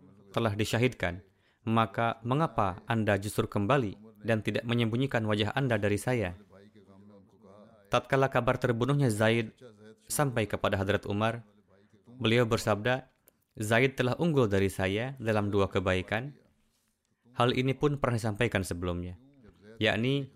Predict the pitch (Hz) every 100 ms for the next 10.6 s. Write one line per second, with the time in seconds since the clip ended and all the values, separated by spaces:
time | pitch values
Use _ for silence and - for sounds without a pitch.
0 | - 113 117 127 123 110 104 104 107 110
1 | 107 110 - 120 107 - 98 98 95 95
2 | 92 110 156 107 104 - - 104 107 101
3 | 113 123 131 135 - 113 101 - 143 113
4 | - _ - 110 104 95 - 92 90 87
5 | - 101 98 90 95 98 104 98 92 92
6 | _ _ 92 104 104 95 92 104 113 117
7 | 110 110 107 123 - 123 123 117 113 120
8 | - - 123 131 123 - _ 123 123 123
9 | 147 135 - _ _ 123 131 131 131 117
10 | 107 104 101 95 110 139